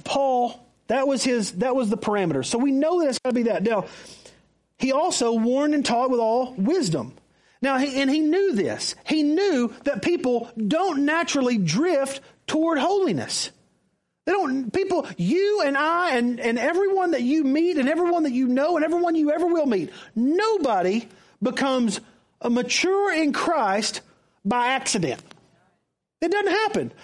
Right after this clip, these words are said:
Listen to what D A Carson says. D A Carson says this. He wrote this in an article on Gospel Coalition. I thought it was fantastic. He said, "People do not drift toward holiness. Apart from grace-driven effort,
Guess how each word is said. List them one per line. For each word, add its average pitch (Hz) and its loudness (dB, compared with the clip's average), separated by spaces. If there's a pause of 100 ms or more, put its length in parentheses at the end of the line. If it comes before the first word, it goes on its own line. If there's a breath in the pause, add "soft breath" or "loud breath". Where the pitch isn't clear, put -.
Listen 381 0
to 381 2
what 277 0
D 311 2
A 269 0
Carson 247 0
says. 233 -2 (240 loud breath)
D 302 0
A 330 0
Carson 254 0
says 247 0
this. 240 0
He 190 -2
wrote 233 0
this 233 -2
in 226 0
an 202 2
article 220 0
on 175 -2
Gospel 220 -2
Coalition. 220 0
I 202 0
thought 214 0
it 202 0
was 156 -4
fantastic. 214 -2 (280 loud breath)
He 254 -2
said, 240 -2
"People 381 0
do 302 0
not 330 0
drift 233 0 (200 loud breath)
toward 269 0
holiness. 208 0 (180 loud breath)
Apart 302 0
from 208 0
grace-driven 285 0
effort, 247 -4